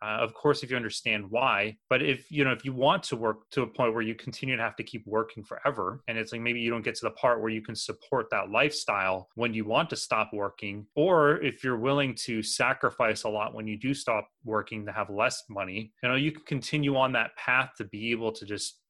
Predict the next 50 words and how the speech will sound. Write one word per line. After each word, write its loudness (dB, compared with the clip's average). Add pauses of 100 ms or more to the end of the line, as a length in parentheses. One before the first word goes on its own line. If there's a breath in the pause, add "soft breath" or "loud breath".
you -6
know, -6
let 4
it 0
keep -10
happening, 0
let -2
it -2
keep -6
happening, -2
and -6
maybe 0
things -6
will -6
change. -4
I -2
know, 0 (140)
uh, -4
there's 2
so 2
many -2
different 0
things -2
out 4
there, 2
what 0
they -2
call 0
insanity, -2
doing -4
the -8
same -8
thing -6
over -4
and -6
over, -2
expecting -4
different -10
results. -6
However, 0 (120)
that's -6
what -4
a 0
lot 0
of -10
people -6
have -16
known -2
to -6
commonly -6